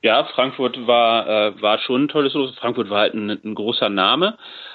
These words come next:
Ähm, und, und für Meppen war's auch, war's auch okay. Das war dann nachher mit zehntausend Zuschauern, ähm, ähm, war das, war das ordentlich besucht. Und, ähm, ja, so viele große Pokalabende hat der S V Meppen auch nicht, auch nicht erlebt.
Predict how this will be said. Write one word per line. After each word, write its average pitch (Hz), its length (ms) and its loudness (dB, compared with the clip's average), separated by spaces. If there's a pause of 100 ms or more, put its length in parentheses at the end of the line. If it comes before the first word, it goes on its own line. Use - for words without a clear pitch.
(320)
Ähm, 120 680 2
und, 113 320 -6
und 110 300 -4
für - 160 -6
Meppen 113 280 0
war's 107 240 0
auch, 101 240 -4
war's 98 200 -2
auch 98 80 -12
okay. 95 260 -2
Das - 180 -2
war 98 120 0
dann 101 180 -2
nachher 101 300 0
mit 95 200 -6
zehntausend 104 520 -4
Zuschauern, 110 720 2
ähm, 98 500 0
ähm, 95 200 -6
war 92 140 4
das, 92 280 -2
war 90 180 -8
das 87 220 -8
ordentlich 107 340 2
besucht. 135 460 0 (540)
Und, 117 600 2
ähm, 110 680 2
ja, 101 260 2
so 104 140 -8
viele 117 440 2
große 104 420 -6
Pokalabende 110 960 2
hat 107 160 -4
der 98 100 2
S - 120 -2
V 110 120 -2
Meppen 104 320 -2
auch 110 140 2
nicht, 117 320 -4
auch - 140 -6
nicht 120 180 -4
erlebt. 101 580 0